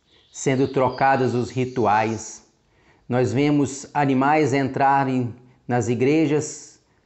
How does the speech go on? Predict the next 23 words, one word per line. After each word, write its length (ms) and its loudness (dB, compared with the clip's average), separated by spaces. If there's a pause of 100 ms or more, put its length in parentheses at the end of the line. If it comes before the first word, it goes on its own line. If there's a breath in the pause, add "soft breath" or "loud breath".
com 140 -2
as 140 0
imagens 500 0
de 100 -4
nossos 420 0
santos. 760 -6 (600 soft breath)
Nós 120 0
estamos 460 0
vendo 640 0 (240 loud breath)
países 580 2
que 120 -2
os 100 0
animais 480 2
estão 300 0
abençoando 680 0
as 140 -4
pessoas, 880 -4 (360 soft breath)
aonde 320 2
Jesus 520 0
mesmo 400 2
disse 400 -2
a 40 -2
nós, 560 -2